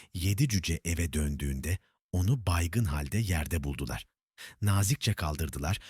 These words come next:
kollarında taşıyarak kulübeye götürdüler. Sonra yumuşacık yatağa yatırdılar, gözlerinden yaşlar süzülüyordu. Bir gün cesur ve iyi kalpli bir prens ormanda yol alıyordu. Cücelerin evine yaklaştığında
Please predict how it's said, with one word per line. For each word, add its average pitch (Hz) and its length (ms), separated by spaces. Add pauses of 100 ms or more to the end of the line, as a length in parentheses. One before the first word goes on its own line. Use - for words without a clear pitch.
(140)
kollarında 98 560
taşıyarak 90 640
kulübeye 98 400
götürdüler. 76 600 (480)
Sonra 139 420
yumuşacık 120 600
yatağa 98 320
yatırdılar, 113 600 (280)
gözlerinden 107 760
yaşlar 90 400
süzülüyordu. 69 720 (360)
Bir 135 180
gün 69 420 (180)
cesur 104 600
ve 87 240
iyi 120 220
kalpli 90 440
bir 80 100
prens 82 600
ormanda 78 520
yol 76 200
alıyordu. 64 540 (380)
Cücelerin 92 560
evine 87 340
yaklaştığında 76 880